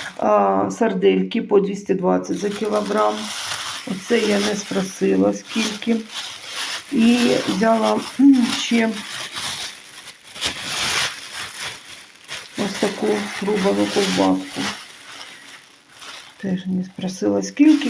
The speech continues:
Коротше, все, все домашнє на п'ятсот гривень. Ой, як воно все пахне. Клас. Далі продукція, <clears throat> продукція Ама. <clears throat> Вибачте. Так, ось таке масло.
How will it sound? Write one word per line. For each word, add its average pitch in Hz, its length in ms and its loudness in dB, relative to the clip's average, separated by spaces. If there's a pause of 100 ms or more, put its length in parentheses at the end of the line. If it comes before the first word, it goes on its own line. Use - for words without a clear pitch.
Коротше, 233 360 2 (440)
все, 233 200 0
все 214 300 0
домашнє 226 640 4
на 214 180 4
п'ятсот 104 500 0
гривень. 90 520 0 (800)
Ой, 101 180 0
як 190 200 0
воно 190 220 0
все 190 220 -6
пахне. 262 1080 2 (840)
Клас. 180 280 -12 (880)
Далі 262 360 4
продукція, 262 580 4
<clears throat> 285 600 6
продукція 254 680 4
Ама. 233 600 4 (340)
<clears throat> - 320 -10 (400)
Вибачте. 190 560 -6 (160)
Так, 196 260 0 (840)
ось - 140 2
таке 208 260 2
масло. 202 520 2